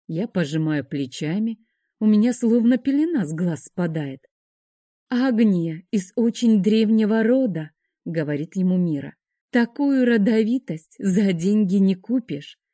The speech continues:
Ты смирись уже, что не пара ей. Езжай обратно в свой Волчанск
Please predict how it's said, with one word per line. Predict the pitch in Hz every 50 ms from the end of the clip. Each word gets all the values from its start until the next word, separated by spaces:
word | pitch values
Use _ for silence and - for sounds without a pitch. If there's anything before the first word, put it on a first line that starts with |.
| _ _ _ _ _ -
Ты | 339 339
смирись | 320 - 339 349 349 359 359 381 415 - - 226
уже, | 214 190 160 180 180
что | 175 - - - 202 196
не | 190 185 190
пара | 185 185 285 311 330 294 196 160
ей. | 147 147 160 156 151 151 _ _ _ _ _ _ _ _
Езжай | - 190 185 202 190 180 175 196 269 320 339 - - -
обратно | 269 254 208 226 330 381 403 403 - 190 180
в | 180
свой | - - 214 190 190 190
Волчанск | 175 175 185 185 180 185 - - 208 190 196 180 - - _